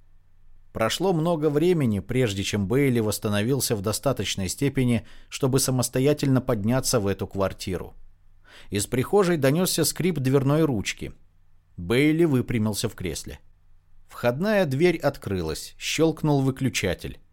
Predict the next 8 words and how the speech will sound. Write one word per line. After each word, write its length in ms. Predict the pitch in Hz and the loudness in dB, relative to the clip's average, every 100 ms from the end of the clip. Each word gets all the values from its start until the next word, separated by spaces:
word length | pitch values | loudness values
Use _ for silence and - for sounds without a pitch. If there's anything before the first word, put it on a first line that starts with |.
| - - | -20 -14
Затем 420 | 92 117 - 175 | -2 0 2 0
последовали 640 | 147 135 - 151 151 143 135 | 2 0 2 2 4 4 2
звуки 420 | 107 135 151 139 | 0 0 0 0
шагов, 540 | - 131 123 151 - - | 0 0 2 2 0 -8
сопровождаемые 960 | - 101 - 101 190 95 131 123 120 120 | -10 -6 -2 0 0 2 2 4 4 4
негромким 600 | 117 104 113 139 135 147 | 2 2 0 0 0 -2
свистящим 640 | - 135 - 98 - 98 87 | 0 -4 -2 -2 -2 -2 -4
дыханием. 540 | - 71 65 53 73 | -6 -8 -10 -12 -16